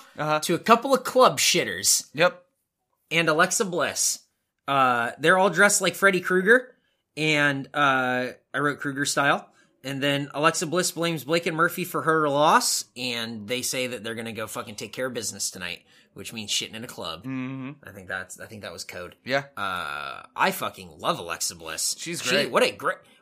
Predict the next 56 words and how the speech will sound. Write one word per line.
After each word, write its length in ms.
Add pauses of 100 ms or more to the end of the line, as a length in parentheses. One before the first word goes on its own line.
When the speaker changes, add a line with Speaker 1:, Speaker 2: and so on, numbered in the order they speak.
Speaker 2:
when 180
they 140
turned 240
her 120
heel, 500
I 100
was 220
not 160
sure. 380
I'm 140
like, 240
"Can 180
she 120
Speaker 1:
No. 40
Speaker 2:
do 160
a 60
heel 240
thing?" 260 (220)
She 220
is 120
a 120
great 600
heel 260
manager. 460
Speaker 1:
Yeah. 440
Speaker 2:
She 240
is 180
such 240
a 100
good 440
heel 300
manager. 540 (220)
Like, 420 (640)
I'm, 320 (260)
like, 280
so 240
proud 300
of 80
Alexa 380
Bliss 360
for 160
being 300
able 240
to 80
play, 240
like, 260
"What 120
a 40
fun 220
face," 360
and 280
then, 200
"What 380
a 60
fucking 460
heel." 440